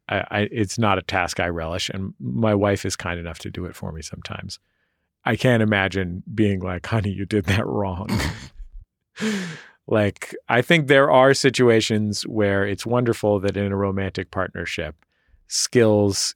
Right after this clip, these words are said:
interests, and, uh, you know,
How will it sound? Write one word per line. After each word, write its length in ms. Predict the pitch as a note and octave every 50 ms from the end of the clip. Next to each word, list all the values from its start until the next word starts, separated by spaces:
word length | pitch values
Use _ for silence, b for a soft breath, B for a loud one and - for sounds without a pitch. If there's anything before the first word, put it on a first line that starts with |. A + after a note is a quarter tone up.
| _ -
interests, 880 | B2 G#2+ G2+ - - G2 F#2 F2+ E2+ - - - - - - - - - -
and, 520 | G#2+ G2+ G2 F#2+ F2+ F2 F2 F2 E2+ - - _ _ -
uh, 420 | F#2 F2 E2+ E2 D#2+ D#2+ D#2 D#2+ D#2+ _ _ _ _ _ _ _ _ -
you 140 | A2+ A2 G2
know, 340 | F2+ E2+ D#2 D2+ D#2 D#2